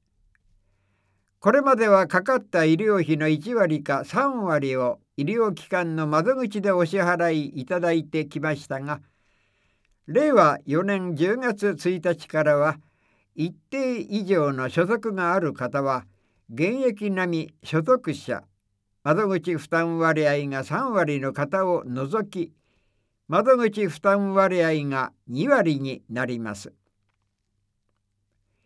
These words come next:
窓口負担割合が二割になる方は、急激な自己負担額の増加を抑えるため、令和四年十月一日から三年間、負担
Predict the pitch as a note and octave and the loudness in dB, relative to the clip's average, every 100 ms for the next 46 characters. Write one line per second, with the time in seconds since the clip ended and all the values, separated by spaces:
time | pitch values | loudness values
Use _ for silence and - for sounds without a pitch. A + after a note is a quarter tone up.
0 | _ _ _ - E3+ A#3+ D4+ B3+ G3+ F3 | _ _ _ -2 0 4 4 2 0 -4
1 | - G3+ G#3 F#3+ F#3 E3+ D3 C#3 C3+ B2+ | 0 0 0 0 2 2 2 2 -2 -4
2 | C3 C#3 B3 B3 E3+ C3+ B2+ B2+ D#3 C3+ | -4 -2 0 2 0 -2 -6 -4 -4 -4
3 | - B2+ C#3+ C#3 C3+ - _ _ _ _ | -8 -6 -2 -2 -2 -6 _ _ _ _
4 | _ _ - A#3+ C#4+ B3+ G3+ F#3+ F3 D3 | _ _ -2 -2 0 -2 0 0 0 2
5 | D#3+ E3+ B3+ F#3+ - G#3+ G3+ F#3+ F3+ F3+ | 0 2 2 2 -2 -2 -2 -4 -4 -2
6 | F3 C3+ D#3 A#3+ B3 G3 F3+ E3+ - D3+ | -2 0 0 0 2 2 2 0 0 -4
7 | D#3 A3 G#3 B2+ B2 A2+ B2 D3 - _ | -2 0 0 -2 -6 -6 -6 -6 -8 _
8 | _ _ _ _ _ _ B2+ G#3 G#3+ E3 | _ _ _ _ _ _ 0 4 4 4
9 | C#3+ C#3 C#3+ D#3 D#3 D3 C3 A#2 F#3 C#4 | 4 2 0 0 -2 -4 -10 -2 0 2
10 | C4 G3+ G#3+ D3 F3+ G3 D#3+ E3 - E3 | 0 0 -4 -2 -4 -2 -2 -4 -4 -2
11 | D3+ C#3+ D3 F3 B3+ A#3 D#3 G2+ A#2+ A#2 | 0 0 0 -2 -2 -6 -6 -6 -6 -6
12 | G2 _ _ _ _ _ _ - - C4 | -8 _ _ _ _ _ _ -8 -2 0
13 | G#3 D3 | 0 -6